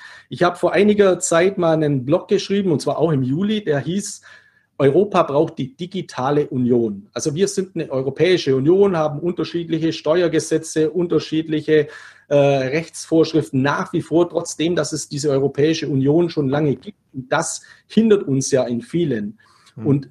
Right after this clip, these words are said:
Speaker 1: wir brauchen einheitliche Gesetze, um in diesem Sandwich zwischen de-, zwischen den U S A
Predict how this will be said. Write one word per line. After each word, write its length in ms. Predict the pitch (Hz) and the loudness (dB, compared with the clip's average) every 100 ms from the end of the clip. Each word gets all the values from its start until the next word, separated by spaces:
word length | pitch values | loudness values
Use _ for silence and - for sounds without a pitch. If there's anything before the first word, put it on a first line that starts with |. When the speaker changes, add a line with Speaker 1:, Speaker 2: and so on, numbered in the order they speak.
| _ | _
Speaker 1:
wir 100 | - | -6
brauchen 680 | - 123 214 240 233 208 - | -2 2 2 2 -2 -2 -4
einheitliche 680 | 139 202 202 175 185 175 143 | -2 2 2 0 0 -2 -4
Gesetze, 720 | 135 123 - 208 208 220 208 | -2 -2 0 -2 0 0 0
um 200 | 196 190 | 2 0
in 120 | 180 151 | 0 -2
diesem 260 | 147 143 | -2 -4
Sandwich 640 | 120 - 196 226 127 117 - | -2 0 0 2 0 -2 -4
zwischen 540 | 135 - 135 131 123 | -6 -2 -2 -2 -4
de-, 160 | 135 131 _ | -6 -6 _
zwischen 320 | - 160 156 | -2 -2 2
den 140 | 135 127 | 0 0
U 120 | 156 | 0
S 200 | 131 - | 0 0
A 300 | 123 160 220 | -2 0 0